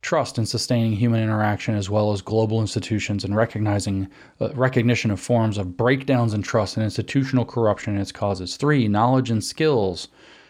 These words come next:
A, culture, religion, and history and geography. Eight, nine, let's see. Yeah, nine subpoints in that one. B, politics and government. Six subpoints in this one. Um,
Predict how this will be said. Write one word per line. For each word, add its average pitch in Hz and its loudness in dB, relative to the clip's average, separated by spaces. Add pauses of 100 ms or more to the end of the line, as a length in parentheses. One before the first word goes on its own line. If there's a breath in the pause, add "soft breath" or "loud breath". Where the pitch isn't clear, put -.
(260 loud breath)
A, 104 2
culture, 123 2
religion, 104 0
and 90 -2
history 117 0
and 98 0
geography. 107 -2 (560 soft breath)
Eight, 110 -2
nine, 107 2
let's 104 -2
see. 95 -6 (140)
Yeah, 104 0
nine 113 4
subpoints 107 0
in 104 0
that 90 -2
one. 90 -6 (460 loud breath)
B, 117 2
politics 113 0
and 101 -4
government. 120 0 (220)
Six - -4
subpoints 107 0
in 101 2
this 107 0
one. 90 -2 (500 loud breath)
Um, 95 2